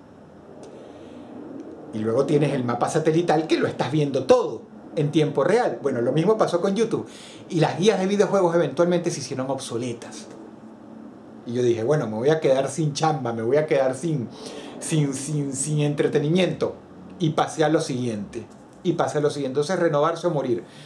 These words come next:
es sumamente importante. Luego de esta introducción obscenamente larga, viene lo que yo quiero explicar en el video. He tenido una trayectoria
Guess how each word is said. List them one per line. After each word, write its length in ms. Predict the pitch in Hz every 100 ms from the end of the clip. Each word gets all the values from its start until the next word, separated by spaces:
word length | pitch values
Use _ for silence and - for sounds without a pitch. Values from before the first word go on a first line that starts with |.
| - -
es 160 | 151
sumamente 520 | - 175 165 160 156 160
importante. 600 | 147 131 - 104 92 - - - - - - - - - - - - - - -
Luego 240 | 151 262
de 80 | 254
esta 140 | -
introducción 760 | 254 254 226 185 - 185 214 208
obscenamente 920 | 175 156 - - 190 190 190 175 160 175
larga, 460 | 123 - 120 127 - - - - -
viene 340 | 123 160 185
lo 120 | 190
que 140 | 175 139
yo 180 | 139 135
quiero 440 | 165 156 165 - - - - - - - -
explicar 500 | 151 - 135 - 127
en 100 | 135
el 120 | 131
video. 420 | 117 113 107 101 98 - - - - - - - - - - -
He 100 | 175
tenido 280 | 233 233 214
una 140 | 208
trayectoria 720 | 190 165 156 160 160 165 -